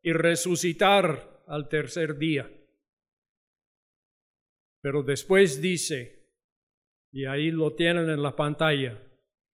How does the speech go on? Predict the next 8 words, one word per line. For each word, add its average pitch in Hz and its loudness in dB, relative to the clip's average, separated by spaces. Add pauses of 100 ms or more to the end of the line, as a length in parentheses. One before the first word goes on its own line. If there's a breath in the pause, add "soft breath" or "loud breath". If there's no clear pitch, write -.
"Si 151 0
alguno 165 4
quiere 180 4
venir 180 2
en 139 -4
pos 180 6
de 180 6
mí, 135 0